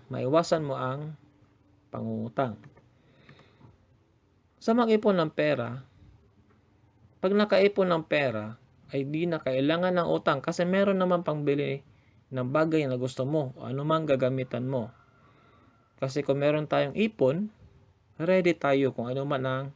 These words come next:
pwedeng mangyari. So,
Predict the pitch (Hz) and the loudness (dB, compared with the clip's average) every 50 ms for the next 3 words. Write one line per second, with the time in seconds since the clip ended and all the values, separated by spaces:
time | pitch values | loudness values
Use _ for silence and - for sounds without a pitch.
0 | _ _ _ _ _ _ _ _ _ _ _ _ - 143 147 147 143 143 143 143 | _ _ _ _ _ _ _ _ _ _ _ _ -2 0 0 2 2 0 0 0
1 | 143 143 147 151 - _ _ _ _ _ - 110 113 117 113 113 110 110 117 131 | -4 -8 -12 -14 -16 _ _ _ _ _ -12 -10 -6 -6 -6 -6 -6 -4 -4 -4
2 | 127 113 - - - _ _ _ _ _ _ _ _ _ _ _ _ _ _ _ | -4 -4 -8 -14 -20 _ _ _ _ _ _ _ _ _ _ _ _ _ _ _
3 | _ _ _ _ _ _ _ _ _ _ _ _ _ _ - - 165 160 165 160 | _ _ _ _ _ _ _ _ _ _ _ _ _ _ -6 -2 0 2 4 4
4 | 160 156 151 147 | 2 2 0 -4